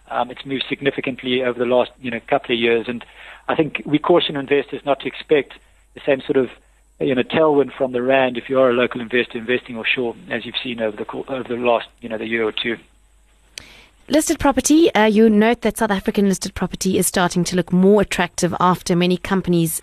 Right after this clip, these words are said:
Speaker 2: traded at surpluses to their net asset value for some years.
Speaker 1: Yes.
Speaker 2: So perhaps that's pulled back a little bit. Where are the opportunities in this space?
Speaker 1: Yeah, so, um, you know, you know, if we go back a couple of years, you know, some of our companies are trading at significant premiums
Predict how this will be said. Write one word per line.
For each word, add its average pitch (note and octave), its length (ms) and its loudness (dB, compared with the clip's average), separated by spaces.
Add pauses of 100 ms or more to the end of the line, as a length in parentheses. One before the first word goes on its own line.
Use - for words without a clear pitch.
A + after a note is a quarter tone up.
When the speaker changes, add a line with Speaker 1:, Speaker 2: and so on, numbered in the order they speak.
(100)
Speaker 2:
traded F#3 360 0
at - 120 -4
surpluses F3+ 640 0 (320)
to G#3+ 100 2
their F#3 140 2
net F3 240 0
asset F3 240 -4
value E3+ 260 4
for E3 120 -4
some E3+ 220 2
years. F#3 260 4
Speaker 1:
Yes. - 40 -4
Speaker 2:
So F#3+ 80 -2
perhaps E3+ 280 -2
that's E3+ 200 -2
pulled G#3 300 0
back F3 280 0 (260)
a F3+ 40 -2
little F#3+ 160 4
bit. A#3 160 0
Where A#3+ 160 4
are B3 60 2
the - 80 0
opportunities F#3 680 0
in E3+ 140 2
this E3 140 0
space? - 400 -6 (760)
Speaker 1:
Yeah, G3 160 6 (100)
so, F3+ 480 6
um, D#3+ 380 -8 (560)
you A#3 240 -8
know, E3 100 2 (140)
you G3+ 180 -12
know, E3 80 -2
if D#3+ 120 -4
we E3+ 60 -6
go F3+ 120 4
back D3+ 240 0
a - 60 -20
couple C#3+ 260 -4
of C3 60 -2
years, C#3 360 2
you B2+ 60 -10
know, B2+ 80 -6 (260)
some D3+ 140 -6
of C#3 100 -6
our B2+ 100 2
companies B2 380 -10
are B2 40 -10
trading B2+ 280 -4
at B2 160 -6
significant B2 520 -6
premiums B2 400 -4